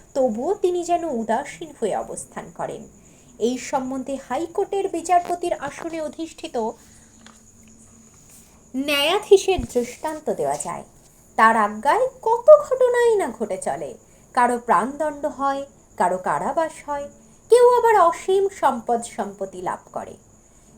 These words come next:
কিন্তু তবুও তিনি নিরপেক্ষভাবে উদাসীন হয়ে থাকেন। সেই সমস্ত লাভ ক্ষতির সঙ্গে তার কোনোই সম্পর্ক নেই। ঠিক সেই রকমভাবে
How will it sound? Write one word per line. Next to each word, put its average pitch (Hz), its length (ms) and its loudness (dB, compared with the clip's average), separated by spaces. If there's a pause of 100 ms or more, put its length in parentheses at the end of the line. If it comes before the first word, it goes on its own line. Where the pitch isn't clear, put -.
কিন্তু 220 500 -4 (380)
তবুও 220 440 -2
তিনি 254 280 -8
নিরপেক্ষভাবে 214 1120 -4
উদাসীন 180 560 -8 (100)
হয়ে - 160 -16
থাকেন। - 300 -20 (800)
সেই 427 340 6
সমস্ত 415 440 -2
লাভ 330 300 4 (100)
ক্ষতির 359 300 -4
সঙ্গে 339 440 -6
তার 330 280 0
কোনোই 302 540 -4
সম্পর্ক - 600 -8
নেই। 170 320 -12 (500)
ঠিক - 180 -16 (240)
সেই 254 280 -10
রকমভাবে 277 600 -6